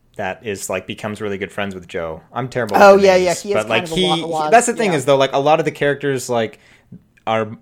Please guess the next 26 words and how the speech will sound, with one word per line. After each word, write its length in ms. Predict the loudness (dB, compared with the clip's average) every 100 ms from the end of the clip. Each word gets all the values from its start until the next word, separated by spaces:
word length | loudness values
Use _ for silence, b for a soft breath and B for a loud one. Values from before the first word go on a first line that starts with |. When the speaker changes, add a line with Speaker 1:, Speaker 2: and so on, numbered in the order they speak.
| -4
Speaker 1:
are 260 | -2 -2
loosely 680 | -2 -2 -2 -4 -4 -4 -4
molded 540 | -4 -2 -2 0 0
after, 400 | 0 -2 -4 -2
like, 320 | 0 -2 -2
actual 560 | -4 -4 -4 -6 -4 -4
people 340 | -6 -12 -10
in 60 | -10
history, 360 | -8 -8 -4 -2
Speaker 2:
Yeah. 60 |
Speaker 1:
but, 140 | -2 -2
like, 120 | -2
a 40 |
lot 220 | 2 2
of 60 | 2
them, 240 | -2 -2
they 120 | -2 -2
fuse, 520 | -4 -4 -2 -4 -4
like, 340 | -2 -4 -8
characteristics 800 | -6 -6 -4 -6 -6 -6 -10 -8
of, 100 | -8
like, 160 | -8 -10
a 40 |
few 180 | -12 -10
different 280 | -8 -8 -12
people. 420 | -12 -10 -10 -10